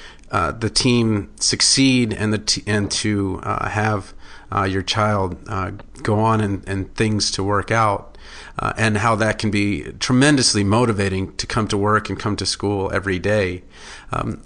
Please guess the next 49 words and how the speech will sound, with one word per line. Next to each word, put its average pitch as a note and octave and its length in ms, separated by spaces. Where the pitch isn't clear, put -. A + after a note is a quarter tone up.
I D3 420
wanted C#3+ 340
to B2 100
talk F3+ 340
about A#2+ 280
that A#2+ 220
distance C3 400
program C#3+ 400
because A2+ 240
it's A2+ 160
one C#3+ 140
of C3 80
the A#2 60
very A#2+ 400
few D3 380
in C#3+ 80
the C#3 80
country. G#2+ 540
It's - 160
extremely D3 580
hard A#2 280
to A2+ 80
do G#2+ 220
right. G#2 500
And A2+ 200
from B2 140
what A#2+ 140
I've A#2 160
heard, B2+ 380
that A2 180
Creighton G#2 320
has A2 400
done F#2+ 200
it - 140
right. F#2 360
So B2 220
I A#2 100
wanted D3 360
to A#2 140
first - 460
talk A#2 260
about G#2 340
the F#2+ 80
distance A#2+ 460
program G#2+ 500
a G#2 60
little G#2 220
bit G#2+ 360
and G#2 280